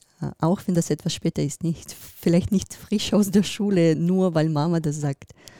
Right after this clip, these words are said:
Das, das, das hilft nicht wirklich. Äh, und wie in jedem Bereich, äh,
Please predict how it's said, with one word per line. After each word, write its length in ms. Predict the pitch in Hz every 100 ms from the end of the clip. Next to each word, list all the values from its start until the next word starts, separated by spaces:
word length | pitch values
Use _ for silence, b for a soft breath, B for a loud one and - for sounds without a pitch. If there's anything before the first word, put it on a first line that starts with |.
| 226 B B
Das, 340 | - 156 175
das, 240 | - - -
das 160 | - -
hilft 300 | 180 - -
nicht 220 | 160 -
wirklich. 460 | - - - - - B B B B B - -
Äh, 320 | 151 147 147 - - - -
und 380 | 180 180 175 196
wie 120 | 185
in 100 | 180
jedem 360 | 160 165 175
Bereich, 580 | 165 160 - 156 - - - -
äh, 1300 | 160 151 151 156 156 151 165 - - - - - -